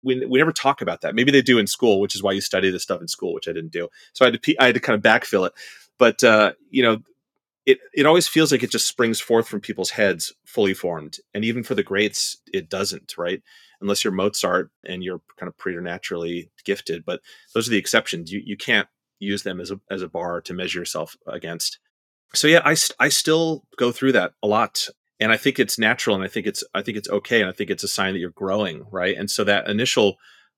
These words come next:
period before I started taking over the music in the game,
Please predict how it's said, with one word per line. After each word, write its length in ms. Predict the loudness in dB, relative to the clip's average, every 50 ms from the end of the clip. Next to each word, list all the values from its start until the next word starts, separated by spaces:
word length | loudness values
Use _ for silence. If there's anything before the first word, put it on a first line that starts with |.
| _ _ _ _ _
period 600 | -2 4 6 8 8 8 8 6 6 4 2 -6 _ _ _ -16
before 300 | -14 -14 -4 0 2 2
I 60 | 2
started 340 | 2 2 0 0 0 -2 -4 _ _ -8
taking 240 | -6 -6 -4 -4 -6
over 100 | -4 -4
the 80 | -4
music 340 | -2 0 0 0 0 -2 -4
in 60 | -4
the 80 | -6 -4
game, 300 | -4 -4 -4 -4 -6